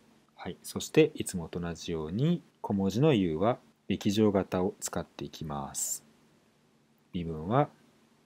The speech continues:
Xのマイナスガンマ乗です。制約式はsubject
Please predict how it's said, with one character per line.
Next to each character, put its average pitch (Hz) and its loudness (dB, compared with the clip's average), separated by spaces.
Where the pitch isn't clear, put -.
X - -8
の 131 2
マ 85 -8
イ 85 -8
ナ 98 -4
ス - -2
ガ 85 -4
ン 95 -2
マ 139 4
乗 131 4
で - -2
す。 - -10
制 - 4
約 98 2
式 - -4
は 143 4
subject 98 -2